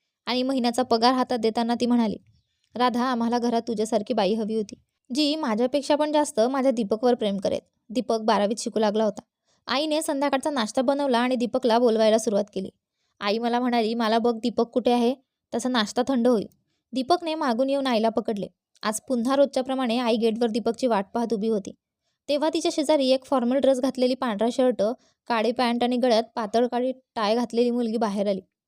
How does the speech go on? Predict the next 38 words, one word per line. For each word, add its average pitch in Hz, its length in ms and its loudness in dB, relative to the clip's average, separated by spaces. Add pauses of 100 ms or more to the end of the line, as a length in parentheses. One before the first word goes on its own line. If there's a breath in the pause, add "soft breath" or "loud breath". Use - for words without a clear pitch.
(200)
आईने 220 220 -2
मुलीला 226 320 0
हाक 208 200 -2
मारली 226 260 -2
आणि 220 120 -2
म्हणाली, 233 380 0
"ऐक 226 240 0
बेटा, 208 200 -2 (520)
हा 247 60 -2
कोणत्या 269 340 2
शाळेचा 285 300 6
ड्रेस 247 260 2
आहे?" 254 220 -2 (540)
ती 294 60 0
हसून 285 280 2
म्हणाली, 277 320 -2 (280)
"आंटी, 262 320 -2
हा 311 180 0
शाळेचा 254 320 2
ड्रेस 233 300 2
नाही, 254 300 -2
हा 240 120 -4
कॉलेजचा 226 420 2
ड्रेस 220 280 0
आहे. 196 140 -6 (440)
मी 269 120 -2
एमबीए 254 320 2
करत 233 280 -2
आहे." 214 140 -2 (600)
"हा 233 80 0
एमबीए 233 340 0
कुठला 302 300 0
अभ्यास 262 300 -2
आहे?" 262 200 0 (540)
"आंटी, 240 280 -2
काळजी 220 360 0
करू 277 200 4
नका, 247 220 -6